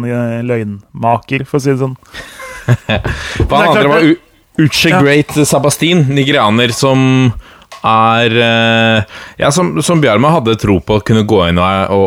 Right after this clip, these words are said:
Speaker 2: og forsterke det umiddelbart. Eh, hadde i hvert fall et håp om det. Så, eh, det er jo alltid, jeg synes jo alltid det er interessant. Stabæk har jo hentet et par fra, fra,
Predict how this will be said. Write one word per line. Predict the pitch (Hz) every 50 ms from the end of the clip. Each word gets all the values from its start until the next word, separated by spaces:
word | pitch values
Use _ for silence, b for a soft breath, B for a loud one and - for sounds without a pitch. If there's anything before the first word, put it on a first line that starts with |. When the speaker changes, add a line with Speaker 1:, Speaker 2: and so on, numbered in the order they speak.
| - 95 98
Speaker 2:
og | 95 90 -
forsterke | 107 101 - 92 85 80 - 95
det | 95 98
umiddelbart. | 98 92 85 73 82 85 131 156 - - - - - - - -
Eh, | - 101 107 107 104 101 101 101 101 101 101 98 104 104 101 98 95
hadde | 98 107 110 104
i | 98
hvert | 92 98
fall | 107 104 92
et | - 101
håp | 90 - 92
om | 87 90 110
det. | 147 143 - - B B B B B B B B B B B -
Så, | - - 123
eh, | 123 120 117 117 113 113 113 113 113 110 113 113 110 - - - 78 73 82 113 110
det | 117 131 147
er | 139 117 117 120 131
jo | - 107
alltid, | 104 92 - 123 123 123 - -
jeg | 113 107 139
synes | 127 117 -
jo | 82 104
alltid | 95 - 147
det | 139 104
er | 92 92
interessant. | - 120 117 - 127 123 113 - -
Stabæk | - - - 117 104 113 110 117
har | 117 120
jo | 117
hentet | 110 98 104 90 104 107
et | 95 -
par | 107 101 95 92 - B B B B B B B B B B B
fra, | - - - 117 104 98 95 95 95 95 95 98 - - - 92
fra, | - - - 107 101 92